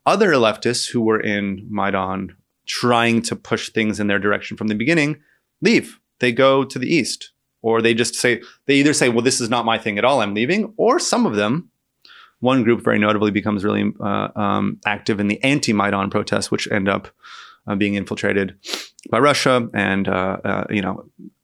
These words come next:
in a strange way, they're not the same thing, end up sort of dissipating into what becomes the republics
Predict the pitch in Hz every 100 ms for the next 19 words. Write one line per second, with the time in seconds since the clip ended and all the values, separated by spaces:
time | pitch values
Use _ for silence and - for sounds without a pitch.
0 | _ _ 127 120 110 131 117 110 101 107
1 | 104 107 117 117 107 120 110 127 107 104
2 | 101 - 107 95 98 104 101 101 98 98
3 | 98 107 101 101 104 - 104 101 - 107
4 | 107 101 107 104 - -